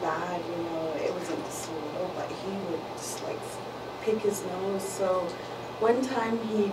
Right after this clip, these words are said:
passed out with his finger in his nose, and we duct taped him to his seat. <laughs>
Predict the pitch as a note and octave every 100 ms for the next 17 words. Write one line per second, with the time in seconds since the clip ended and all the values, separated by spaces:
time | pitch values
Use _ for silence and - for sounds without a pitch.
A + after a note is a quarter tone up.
0 | - G3+ G3 - G3 G3+ G3+ G3 F#3+ F3+
1 | - - G3 G#3+ G#3 F3 F#3 F#3+ F#3 F3
2 | F3 F3+ E3+ F3+ F3 E3+ - - - -
3 | - - - - A3 G#3+ G3+ - F#3+ -
4 | - A3 G#3 - A3+ G#3+ G#3 G#3 G3 F#3
5 | E3+ - - G3+ G3+ - - - - -
6 | - - - - - - - - - -
7 | - G3+ - - - A#3 - - G3+ G#3+
8 | - D4+ D#4